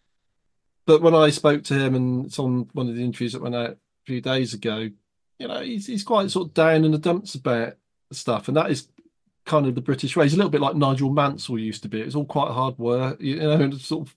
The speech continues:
kind of like pushing water up a hill in a way. And it doesn't really need to be like that. 'Cause again, I think, you know, if he starts off the season strong and builds on,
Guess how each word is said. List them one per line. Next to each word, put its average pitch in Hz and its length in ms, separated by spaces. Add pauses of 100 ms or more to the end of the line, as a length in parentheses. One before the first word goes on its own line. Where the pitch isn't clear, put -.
kind 127 180
of 123 80
like 123 160
pushing 127 280
water 123 280
up 120 100
a 123 60
hill 123 340 (560)
in 123 140
a 117 60
way. 110 380 (280)
And 151 100
it 156 60
doesn't 180 240
really 151 220
need 165 180
to 139 80
be 117 120
like 113 220
that. 110 220
'Cause 131 100
again, 156 200
I 143 80
think, 143 320 (320)
you 165 60
know, 127 100
if 117 120
he 143 80
starts 170 380
off 156 200
the 135 80
season 123 340
strong 113 420
and 113 140
builds 123 280
on, 120 360